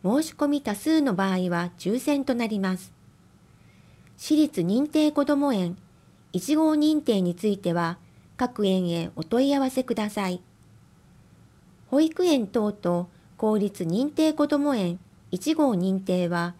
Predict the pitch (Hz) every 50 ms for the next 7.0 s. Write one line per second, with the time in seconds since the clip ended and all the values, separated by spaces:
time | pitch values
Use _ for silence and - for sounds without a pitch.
0 | - _ _ _ - _ _ - - 240 254 277 294 302 294 - 285 269 - -
1 | - - 240 220 165 151 175 208 262 - - - 285 262 254 190 - 170 - -
2 | 214 233 226 214 - 226 202 196 175 180 - - - - _ _ - _ _ -
3 | - - - _ _ _ _ _ _ _ - _ - 202 302 330 330 285 220 175
4 | - - 240 269 277 277 302 302 285 285 294 285 294 277 - - 214 196 180 165
5 | 160 151 160 170 196 240 - - - 226 208 208 196 190 185 180 185 185 190 -
6 | - - - - - - - - - 247 254 247 233 208 190 180 180 180 185